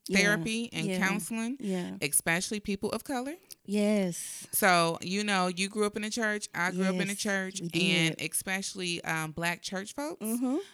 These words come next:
Speaker 2: are like, "Imma pray it away,
Speaker 1: Mm-hmm.
Speaker 2: and Imma believe God, and that's it." And then, you know, we still battling with different things because we don't wanna
Speaker 1: Right.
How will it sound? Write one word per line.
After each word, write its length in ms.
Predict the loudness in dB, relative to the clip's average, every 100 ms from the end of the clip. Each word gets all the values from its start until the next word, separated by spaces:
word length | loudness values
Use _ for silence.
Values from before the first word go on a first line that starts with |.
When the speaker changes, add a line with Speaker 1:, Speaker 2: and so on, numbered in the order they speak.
| _
Speaker 2:
are 120 | -2
like, 200 | 0 0
"Imma 200 | -2 -4
pray 280 | -4 -2 0
it 60 | 0
away, 460 | -2 -4 -4 -4 -2
Speaker 1:
Mm-hmm. 260 | -2 0 0
Speaker 2:
and 120 | 0
Imma 100 | -2
believe 300 | -2 -4 -4
God, 280 | -4 -4 -4
and 100 | -4
that's 240 | -4 -4
it." 220 | -4 -4
And 160 | -6 -4
then, 400 | -2 -2 -4 -8 -18 -12
you 140 | -6 -2
know, 200 | -2 -4
we 140 | -4
still 300 | -4 -2 -2
battling 580 | -2 0 2 0 -4 -8
with 140 | -6
different 320 | -4 -4 -4 -6
things 260 | -4 -4
because 320 | -6 -4 -4
we 100 | -4
don't 220 | -4 -4 -4
wanna 400 | -4 -4 -4 -6 -4
Speaker 1:
Right. 400 | -2 0 -2